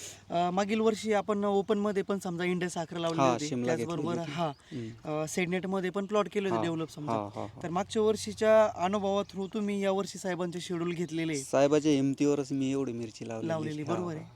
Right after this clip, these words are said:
Speaker 1: कारण की मिरचीमध्ये तुम्हालाही माहिती आहे, आम्हालाही माहिती आहे,
Speaker 2: हा, हा.
Speaker 1: जो ब्लॅक थ्रिप्सचा जो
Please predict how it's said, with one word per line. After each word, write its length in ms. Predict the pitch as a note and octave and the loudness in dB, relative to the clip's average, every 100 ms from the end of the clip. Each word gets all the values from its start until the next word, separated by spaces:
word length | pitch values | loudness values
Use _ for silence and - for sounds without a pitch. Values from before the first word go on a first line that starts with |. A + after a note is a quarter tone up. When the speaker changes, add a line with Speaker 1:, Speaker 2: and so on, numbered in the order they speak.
| - | -6
Speaker 1:
कारण 180 | E3+ F3+ | -4 -2
की 60 | G3+ | 0
मिरचीमध्ये 560 | F#3+ G#3 A3+ G#3 G#3 G3+ | 0 0 0 0 0 0
तुम्हालाही 420 | A3+ A3 A3 A3 | 2 2 4 4
माहिती 240 | A3 G#3 | 2 2
आहे, 80 | G3 | 4
आम्हालाही 380 | G3+ G#3 G#3 G3+ | 4 4 4 2
माहिती 220 | G3+ A3+ | 2 0
आहे, 40 | |
Speaker 2:
हा, 140 | - G#2+ | -2 -6
हा. 80 | G#2 - - | -10 -12 2
Speaker 1:
जो 140 | G3+ | 4
ब्लॅक 240 | F#3+ G#3 G#3 | 6 4 4
थ्रिप्सचा 360 | F#3+ F3+ - G3 | 0 -4 -4 -4
जो 400 | E3+ G3 G3 | 0 0 0